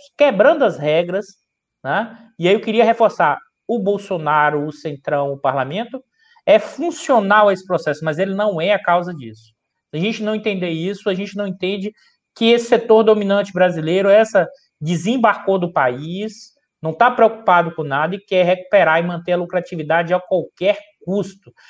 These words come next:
É impressionante se você, eu te-, tenho voltado a ler os, os autores dos anos cinquenta, sessenta, Chico de Oliveira, Florestan,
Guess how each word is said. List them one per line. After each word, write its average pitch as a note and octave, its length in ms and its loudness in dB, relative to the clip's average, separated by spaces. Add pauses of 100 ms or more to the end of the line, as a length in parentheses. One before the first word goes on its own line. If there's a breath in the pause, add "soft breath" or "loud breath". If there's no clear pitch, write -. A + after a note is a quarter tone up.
(160 soft breath)
É F3 60 4
impressionante G#3 500 0
se A3 60 -6
você, G3+ 260 -2
eu G3+ 240 2
te-, F#3+ 180 0
tenho G3 180 0
voltado F#3 360 4
a - 20 8
ler F#3 140 2
os, F3+ 280 -8
os D#3+ 80 -10
autores F3 540 0 (360 soft breath)
dos C#3 120 -4
anos F#3 200 0
cinquenta, F#3+ 440 0
sessenta, F#3 460 -2
Chico E3+ 160 -12
de F3 80 0
Oliveira, E3+ 360 0
Florestan, F#3 640 0